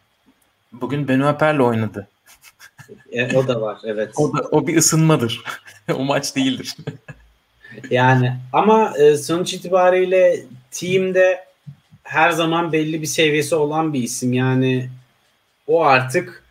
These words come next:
Speaker 2: o diğer oyuncuların arasından sıyrılıp yukarıda. Hani Grand Slam şampiyonluğu bir tarafa onu bırakıyorum ama seviyesinde çok bir iniş çıkış görülmüyor Grand Slam'lerde artık. Yani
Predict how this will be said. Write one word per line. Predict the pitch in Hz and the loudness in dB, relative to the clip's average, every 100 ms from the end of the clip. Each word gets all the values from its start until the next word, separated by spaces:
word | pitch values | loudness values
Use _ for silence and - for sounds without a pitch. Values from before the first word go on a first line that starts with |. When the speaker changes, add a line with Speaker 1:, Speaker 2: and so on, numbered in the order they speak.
| _ _ _ _ - | _ _ _ _ -6
Speaker 2:
o | 135 135 - _ _ _ _ 139 | -2 -2 -6 _ _ _ _ -4
diğer | 151 165 | 2 4
oyuncuların | 156 156 147 139 156 151 | 4 0 -2 -2 -2 0
arasından | 147 139 139 147 143 | -2 -2 -4 -6 -6
sıyrılıp | 131 147 139 175 - _ - | -4 -4 -4 -8 -12 _ -8
yukarıda. | 131 127 147 147 139 117 - | -6 0 2 2 2 -2 -6
Hani | 127 123 123 | -6 -2 2
Grand | 143 156 | 2 0
Slam | 156 170 170 - | -2 -4 -4 -8
şampiyonluğu | 160 156 143 170 175 170 | -4 -4 -2 -2 -2 -4
bir | 190 | 0
tarafa | 180 160 135 | 2 0 -2
onu | 147 147 | -4 -2
bırakıyorum | 156 160 - 196 214 | 0 0 0 0 0
ama | 233 196 202 - _ - - | 0 0 -4 -12 _ -20 -14
seviyesinde | - 160 156 151 180 196 | -4 0 0 -2 0 0
çok | 196 202 196 | 2 0 -2
bir | 175 | -10
iniş | 170 170 - | -8 -6 -6
çıkış | - - - | -8 -6 -4
görülmüyor | 165 156 160 147 123 | 0 2 2 2 2
Grand | 117 113 | 2 -2
Slam'lerde | 107 - 110 107 107 104 117 | -2 -4 -4 -2 -2 -2 0
artık. | 113 - - | -2 -4 -6
Yani | 127 123 123 123 123 | -4 -2 -2 -2 -4